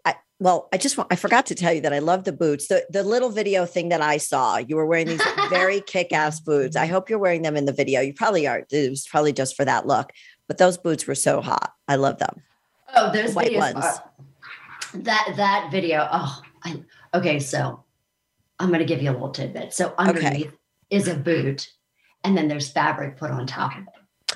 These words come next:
Speaker 1: Oh,
Speaker 2: And so if you know,
Speaker 1: it
Speaker 2: do you
Speaker 1: was
Speaker 2: know
Speaker 1: really
Speaker 2: that
Speaker 1: pretty.
Speaker 2: So there's this fabulous artist, Jay Gerard,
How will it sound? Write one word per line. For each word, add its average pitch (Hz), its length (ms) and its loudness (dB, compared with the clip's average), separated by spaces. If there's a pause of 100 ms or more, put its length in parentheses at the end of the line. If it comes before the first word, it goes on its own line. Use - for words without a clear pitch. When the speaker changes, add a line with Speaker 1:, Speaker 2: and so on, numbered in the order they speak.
(260)
Speaker 1:
Oh, 190 920 2
Speaker 2:
And - 200 2
so 226 180 4
if 208 80 -4
you 240 80 0
know, 240 140 4
Speaker 1:
it - 120 0
Speaker 2:
do - 60 0
you 196 60 0
Speaker 1:
was 226 100 2
Speaker 2:
know 240 120 2
Speaker 1:
really 196 140 2
Speaker 2:
that 190 220 2
Speaker 1:
pretty. 151 440 -2 (720)
Speaker 2:
So 247 160 -4
there's 220 200 2
this - 340 -6
fabulous - 720 -4
artist, 139 400 -2
Jay 160 200 2
Gerard, 147 640 0